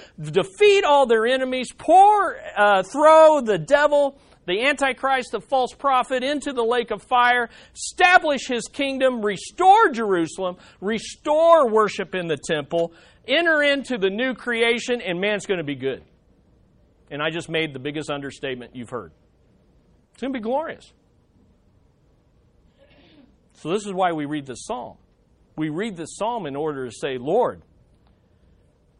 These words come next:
dreams come true when you do it again." And so do it again.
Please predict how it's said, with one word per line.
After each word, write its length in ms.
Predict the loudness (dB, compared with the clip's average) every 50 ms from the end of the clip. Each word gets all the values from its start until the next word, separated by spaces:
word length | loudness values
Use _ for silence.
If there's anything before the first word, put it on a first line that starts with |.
| _ _ -12
dreams 380 | -6 -4 -4 -4 -4 -6 -10
come 280 | -12 -10 -10 -10 -10 -10
true 540 | -12 -10 -8 -6 -6 -4 -6 -6 -8 -12 _ _ _ _ _ _ _ _ _ _ _ _ _ _ _ _ _ _ _ _ _ _ _ _ _ _ _ _ _ _ _ _ _ _ _ _ _ _ _ _ _ _ _ _
when 260 | -18 -14 -14 -12 -12
you 160 | -10 -10 -12
do 240 | -12 -10 -10 -10 -10
it 80 | -8 -10
again." 360 | -12 -14 -14 -16 -16 -16 -18 _ _ _ _ _ _ _ _ _ _ _ _ _ _ _ _ _ _ _ _ _ _ _ _ _ _ _ -20 _ _ _ _ _ _ _ _ _ _ _ -20 -20
And 80 | -16
so 160 | -12 -12 -12 -12
do 220 | -12 -12 -10 -10
it 60 | -10
again. 320 | -10 -10 -12 -12 -14 -14